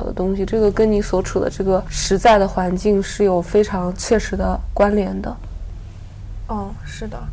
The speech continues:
Speaker 1: 嗯。
Speaker 2: 当然，就我们说的好像是很抽象、很朴实的东西，但我还是想说，仅仅是我自己的，
Speaker 1: 嗯。
Speaker 2: 起码对我而言，对我自己就是这么回事儿。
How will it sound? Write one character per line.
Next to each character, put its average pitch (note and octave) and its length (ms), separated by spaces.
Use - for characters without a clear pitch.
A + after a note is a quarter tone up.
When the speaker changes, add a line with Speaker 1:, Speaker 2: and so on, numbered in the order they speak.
Speaker 1:
嗯。 G3+ 200
Speaker 2:
当 B3 120
然， A3+ 280
就 D4+ 160
我 B3+ 60
们 G#3 120
说 C4 160
的 B3+ 60
好 G3+ 140
像 G3 120
是 G#3+ 120
很 G3 100
抽 G#3 220
象、 G3 100
很 F#3+ 100
朴 - 160
实 - 100
的 G#3 60
东 G3+ 220
西， - 220
但 C#4+ 100
我 A#3 60
还 G#3 120
是 A#3 120
想 G3+ 200
说， G3+ 260
仅 A#3+ 140
仅 A3+ 100
是 A3 80
我 G#3 220
自 - 180
己 G#3 140
的， - 100
Speaker 1:
嗯。 G#3 40
Speaker 2:
起 G3 140
码 C4 160
对 D4+ 160
我 G#3+ 120
而 F3 120
言， E3+ 200
对 C#4+ 80
我 C4+ 100
自 - 140
己 G3+ 80
就 B3+ 120
是 A#3 100
这 G3+ 80
么 F3+ 80
回 - 140
事 - 120
儿。 - 60